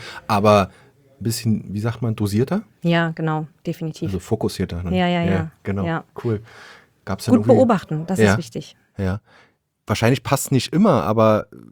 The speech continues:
Speaker 1: bist du dann auch, also gab's auch mal irgendwie lustige Fails oder wo man sagt, okay, es gibt halt auch Paare, das ist echt schwierig oder wird's einfach schwierig,
Speaker 2: Ja,
Speaker 1: eine Zusammenarbeit?
Speaker 2: ja, ja, klar. Also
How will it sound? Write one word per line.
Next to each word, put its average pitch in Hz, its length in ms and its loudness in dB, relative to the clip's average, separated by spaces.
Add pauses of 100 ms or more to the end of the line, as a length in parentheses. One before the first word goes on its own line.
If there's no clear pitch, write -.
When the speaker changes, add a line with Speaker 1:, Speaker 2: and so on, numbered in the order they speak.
(280)
Speaker 1:
bist - 180 -6
du 131 80 0
dann 113 260 2
auch, 87 240 -6
also 107 200 -2
gab's 107 220 0
auch - 100 -6
mal 123 100 2
irgendwie 113 200 4
lustige 113 420 2
Fails 131 420 2
oder 117 400 4
wo 110 100 -2
man 117 140 4
sagt, 113 220 2
okay, 120 240 0
es 110 140 2
gibt - 180 -6
halt 110 140 0
auch 76 100 -6
Paare, 113 460 2 (540)
das - 380 -2
ist - 40 -10
echt - 200 -2
schwierig 131 480 0
oder 113 240 4
wird's 127 180 0
einfach 139 260 0
schwierig, 160 400 -2
Speaker 2:
Ja, 208 260 8
Speaker 1:
eine 254 80 4
Zusammenarbeit? 165 520 6
Speaker 2:
ja, 240 280 2 (120)
ja, 226 160 4
klar. 240 460 2
Also 208 500 4